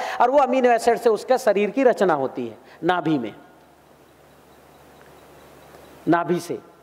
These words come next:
गर्भ में। तो अगर वो मांस खाती है माँ,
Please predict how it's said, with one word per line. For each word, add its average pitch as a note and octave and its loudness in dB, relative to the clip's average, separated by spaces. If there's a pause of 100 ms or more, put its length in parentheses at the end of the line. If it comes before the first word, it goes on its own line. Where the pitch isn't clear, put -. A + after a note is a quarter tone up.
(500)
गर्भ E3+ 2
में। A#2+ -6 (1120)
तो D4 6
अगर C4+ 4
वो F4 4
मांस C4 2
खाती A#3 2
है A3+ 2
माँ, G3 -2